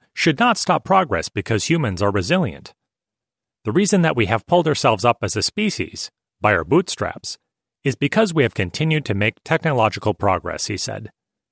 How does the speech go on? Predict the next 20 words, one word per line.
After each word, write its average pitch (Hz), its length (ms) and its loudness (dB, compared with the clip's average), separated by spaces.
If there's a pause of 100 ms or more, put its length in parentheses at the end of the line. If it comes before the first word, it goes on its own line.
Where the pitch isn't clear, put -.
(500)
Technologies 147 800 -2
always 135 320 2
are 190 80 4
two-sided. 113 680 -2 (580)
There 110 120 4
are 107 80 4
ways 143 240 4
they 101 140 0
can 151 160 2
be 110 100 -2
misused. 110 640 -2 (960)
As 104 160 0
an 104 80 0
example, 98 520 0
Bezos 180 460 0
pointed 185 440 0
to - 80 -4
the 196 100 0
printing 175 360 0
press. - 460 -4